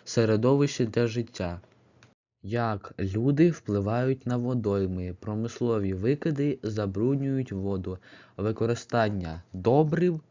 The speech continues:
викликає цвітіння води, будівництво гребель змінює екосистеми річок. Як захистити мешканців водойм? Скоротити використання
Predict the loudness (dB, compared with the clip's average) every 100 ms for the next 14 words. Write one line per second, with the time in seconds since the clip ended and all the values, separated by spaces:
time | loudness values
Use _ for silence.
0 | -8 -8 -6 -4 -2 -4 -6 -6 -8 -6
1 | -4 -2 -2 -4 -6 -8 -4 -2 -2 -4
2 | -6 -10 -20 -20 _ -2 0 2 0 0
3 | -2 -6 -8 -6 -4 -4 -2 -2 -4 -6
4 | -6 -2 0 0 0 0 0 -2 -6 -6
5 | -8 -8 -10 -6 -4 -4 -4 -8 -6 -6
6 | -6 -10 -12 -12 -20 _ _ _ -12 -6
7 | -2 -2 0 0 0 0 0 6 6 6
8 | 0 2 -2 -2 -4 -4 -4 -6 -2 -2
9 | 0 -2 -2 -4 -10 -20 -20 -20 -20 -16
10 | -2 0 2 0 2 2 2 0 0 0
11 | -2 -2 -2 -2 0 0 -2